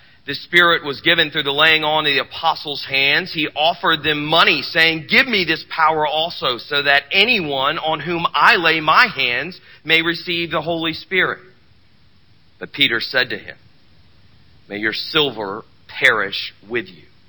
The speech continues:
because you thought you could obtain the gift of God with money. You have neither part nor lot in this matter, for your heart is not right before God. Repent, therefore, of this wickedness of yours,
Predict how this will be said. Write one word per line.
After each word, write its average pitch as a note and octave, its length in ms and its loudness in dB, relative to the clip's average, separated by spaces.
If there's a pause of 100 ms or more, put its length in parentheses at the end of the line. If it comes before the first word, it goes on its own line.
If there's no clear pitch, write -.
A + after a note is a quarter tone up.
(640)
because A#2 340 -4
you A#2 100 -6
thought A#2 360 -2
you A#2 100 -8
could A2+ 140 -6
obtain G#2+ 480 -8
the G2+ 80 -10
gift A2 340 -4
of G2 160 -10
God G2+ 340 -2
with G2 140 -12
money. G2 280 -6 (1120)
You D3 140 -2
have D3+ 280 4
neither D3+ 320 0
part E3+ 560 -2
nor C3 180 -4
lot D3 460 2 (100)
in C3+ 120 -4
this C3 180 -6
matter, C#3+ 400 4
for D3 160 -6
your C3 160 0
heart D#3+ 460 -2
is C3 120 -10
not C3+ 240 0
right C3+ 260 2
before C3 360 -8
God. A#2 320 -2 (800)
Repent, F#3+ 580 2
therefore, C#3+ 460 0
of B2+ 80 -6
this C3+ 180 -4
wickedness C#3 760 -4
of A#2+ 120 -6
yours, A2 580 -12